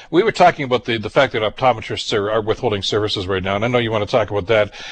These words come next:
Uh, and that's for seniors, not just in L T C facilities, but oth-, other people as well.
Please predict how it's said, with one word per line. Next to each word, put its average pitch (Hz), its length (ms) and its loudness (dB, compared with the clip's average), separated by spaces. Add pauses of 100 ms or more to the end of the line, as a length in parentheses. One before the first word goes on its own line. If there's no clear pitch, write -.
(100)
Uh, 127 140 4
and 165 140 6
that's 185 100 2
for 143 140 2
seniors, 131 600 -2
not 135 140 0
just - 180 -8
in 117 120 -2
L 120 100 2
T 120 140 -6
C 123 180 -2
facilities, 107 480 -4
but 120 160 -2
oth-, 127 180 0
other 117 320 0
people 104 140 -6
as 90 160 -6
well. 117 260 4